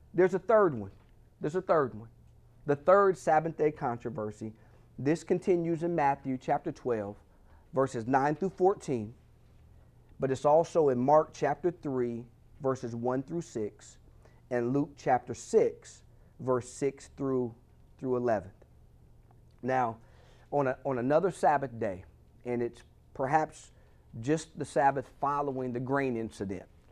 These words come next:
um, Jesus was now in a synagogue in, in a town outside of Galilee. And while Jesus is there, he noticed a man with a withered hand.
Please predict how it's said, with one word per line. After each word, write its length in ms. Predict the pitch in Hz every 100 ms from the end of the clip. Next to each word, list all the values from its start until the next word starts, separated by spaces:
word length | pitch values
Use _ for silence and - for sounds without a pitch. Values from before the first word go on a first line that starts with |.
| - - - -
um, 220 | 117 113
Jesus 480 | 113 156 190 175 160
was 160 | 147 131
now 260 | 147 143 151
in 120 | 139
a 60 | 123
synagogue 800 | - 180 165 139 117 110 110 113
in, 320 | 127 120 113 113 - -
in 100 | 123
a 40 |
town 360 | 117 139 131 123
outside 340 | 123 - 120
of 80 | 117
Galilee. 540 | 113 110 110 101 98 - - _ - - - _ _ - - _ 151
And 120 | 139
while 240 | 151 196
Jesus 360 | 190 220 208 196
is 100 | 190
there, 300 | 165 127 113 - - - - - - - - - -
he 280 | - 180 170
noticed 580 | 135 156 180 190 175 - -
a 80 | 143
man 680 | 151 170 151 120 110 107 117 - - - - -
with 200 | 127 123
a 40 |
withered 320 | 117 123 120 113
hand. 280 | 120 92